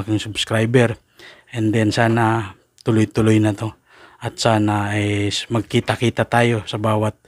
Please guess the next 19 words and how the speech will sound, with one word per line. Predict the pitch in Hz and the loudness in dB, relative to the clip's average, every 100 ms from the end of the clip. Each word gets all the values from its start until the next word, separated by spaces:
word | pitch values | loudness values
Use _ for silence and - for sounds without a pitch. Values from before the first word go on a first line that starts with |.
| - - - _ - | -20 -20 -20 _ -4
post | 117 - 117 | 0 0 -2
na | 101 | 0
bina-, | 107 113 | 0 0
baryang | 120 110 110 110 | 2 2 2 0
ipinupost | 107 110 107 107 104 - 113 | -2 0 0 0 -4 -2 0
nyo, | |
magustuhan | 107 104 104 - 117 104 104 | 2 2 0 -2 0 2 2
natin. | 101 - 101 - - - _ _ _ _ - - _ | 0 -2 -6 -8 -20 -20 _ _ _ _ -20 -20 _
Yan. | 127 110 98 90 82 _ _ | -2 -2 -2 -6 -14 _ _
So, | - 123 120 | 0 4 4
wag | 117 107 | 4 2
kayong | 123 120 117 | 4 4 2
magdadalawang | 104 107 - - - _ 120 117 120 120 123 | -2 -10 -18 -20 -20 _ 0 4 4 4 2
isip | 117 - - | 0 -2 0
na | 127 | 0
mag-post | 131 123 117 - | 0 -2 -4 -4
kasi | - 107 117 107 | -6 -4 0 2
yung | 110 | 4
mga | 110 110 | 4 2